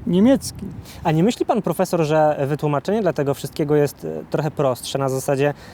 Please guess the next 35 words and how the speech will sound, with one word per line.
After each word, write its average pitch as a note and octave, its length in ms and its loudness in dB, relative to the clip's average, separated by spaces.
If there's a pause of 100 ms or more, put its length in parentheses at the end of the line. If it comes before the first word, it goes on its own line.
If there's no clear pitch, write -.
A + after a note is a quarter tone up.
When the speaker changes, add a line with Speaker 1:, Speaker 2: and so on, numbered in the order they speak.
(140)
Speaker 2:
że C#3 80 -4
nie C#4+ 160 0
był C#4+ 140 2
to - 180 -2
ani G#3+ 220 0
wielki E3 280 -2
konflikt D#3+ 400 -4
polityczny C#3 460 -2
między B2 220 -2
Polską C3 400 -2
i C3+ 100 -8
Niemcami, A#2+ 460 -2
nie C#3 160 -2
był A3+ 160 -2
to, F3 240 0 (400)
e, C3+ 240 2 (100)
wielki E3+ 340 0
konflikt E3+ 500 -4
między, C#3 540 2 (420)
e, C3 320 4
narodami D3 680 0 (160)
polskim C#3 400 -2
a C#3 60 -2
niemieckim, C3 440 -2
tylko D#3 420 0 (160)
na C#3+ 120 0
Śląsku G3+ 360 -2
było E3+ 220 2
tak A#3+ 280 -4
duże F#3+ 200 2
nagromadzenie, C#3 720 0
e, D3 140 -2 (420)
różnorodności D#3+ 800 0
kulturowej, C#3 720 0 (320)
religijnej, C#3 840 -2